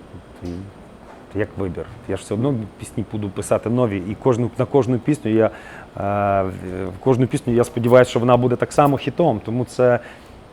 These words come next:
ну, це якось н-, тут неможливо так, щоб був тільки такий вибір.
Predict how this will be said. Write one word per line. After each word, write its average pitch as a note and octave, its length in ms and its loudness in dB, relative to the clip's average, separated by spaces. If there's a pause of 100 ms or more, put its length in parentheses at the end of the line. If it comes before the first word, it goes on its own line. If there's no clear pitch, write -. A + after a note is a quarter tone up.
(300)
ну, A#2+ 260 0
це D#3+ 160 4
якось E3 300 4
н-, C3+ 180 0 (380)
тут C#3+ 180 -2
неможливо F3 460 8
так, - 180 0
щоб B2+ 140 -2
був B2 100 0
тільки B2 240 -2
такий C3 360 0
вибір. E2+ 320 -8